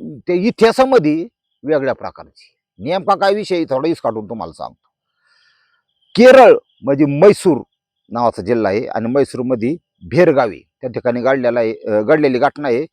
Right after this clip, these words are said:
रक्षिता, वय वर्ष वीस,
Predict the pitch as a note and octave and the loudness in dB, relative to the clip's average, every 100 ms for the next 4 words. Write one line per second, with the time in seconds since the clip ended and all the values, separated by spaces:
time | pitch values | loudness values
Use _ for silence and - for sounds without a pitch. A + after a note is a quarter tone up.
0 | _ _ _ _ _ _ _ _ _ _ | _ _ _ _ _ _ _ _ _ _
1 | _ _ _ _ - A3+ - B3 - E2 | _ _ _ _ 0 2 2 0 0 -2
2 | - _ _ _ _ _ G#2 C#3 E3+ D#3+ | -10 _ _ _ _ _ -2 2 4 4
3 | C#3 - G2+ F#2 D#2+ - - - | 0 -2 -8 -8 -14 -20 -20 -20